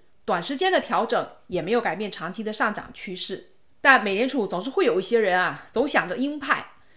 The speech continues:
即使本周鲍威尔已经明显鸽派的情况下，鹰派官员仍坚持加息言论。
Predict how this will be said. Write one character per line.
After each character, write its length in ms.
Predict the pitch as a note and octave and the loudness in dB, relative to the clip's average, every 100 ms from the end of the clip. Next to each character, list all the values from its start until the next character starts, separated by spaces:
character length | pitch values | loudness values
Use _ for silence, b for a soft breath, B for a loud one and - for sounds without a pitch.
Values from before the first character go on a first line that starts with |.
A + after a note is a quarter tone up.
| b b b | b b b
即 120 | E4 | 0
使 160 | E4+ | 0
本 200 | D4+ A3 | 0 0
周 140 | G#3 C#4+ | 2 2
鲍 180 | D4+ C#4+ | 4 2
威 140 | D4 | 2
尔 120 | G#3+ F#3+ | 2 0
已 160 | E3+ | -10
经 240 | D#3+ C#4+ D4 | -6 -2 0
明 200 | B3 E4 | 0 0
显 220 | D#4 F#3 | -2 0
鸽 140 | A#3+ | 0
派 180 | B3 B3+ | 0 0
的 80 | G#3 | -2
情 180 | G3 F#3 | -6 -8
况 240 | A3+ G3+ | -6 -6
下， 300 | F#3+ E3 - - - - - | -2 -4 -4 -18 -20 -20 -4
鹰 140 | A#3+ | -2
派 200 | B3 B3 | 0 0
官 260 | G3+ G#3 G#3 | 0 0 0
员 180 | F3+ F3 | -4 -4
仍 180 | F#3+ G#3 | -6 -2
坚 200 | D#4+ E4+ | -2 -2
持 180 | - | -4
加 240 | F#3 A3 G#3 | -4 -4 -6
息 200 | - G3+ | -8 -4
言 140 | F3 | -4
论。 260 | F#3 G#3 | 0 -2